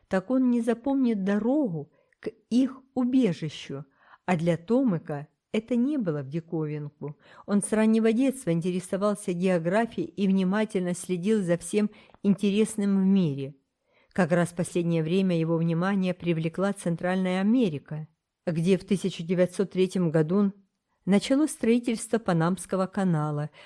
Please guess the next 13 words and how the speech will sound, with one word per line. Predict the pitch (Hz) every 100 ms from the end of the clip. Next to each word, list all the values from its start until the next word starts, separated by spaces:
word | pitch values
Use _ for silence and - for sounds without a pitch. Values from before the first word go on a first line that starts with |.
| -
который | 185 175 175 160
должен | 170 165 165
сократить | - 160 165 165 170 -
путь | 202 214 - _ _ -
из | 202 - - -
Атлантического | 180 180 185 180 190 175 - 165 170
океана | - 190 - 185 208 220
в | 208
Тихий, | - 196 156 - 143 147 _ _ _ _ _
от | - 180
восточного | 180 165 196 185 175 165
побережья | 170 165 170 190 185 160 156
Америки | 156 175 208 214 - 214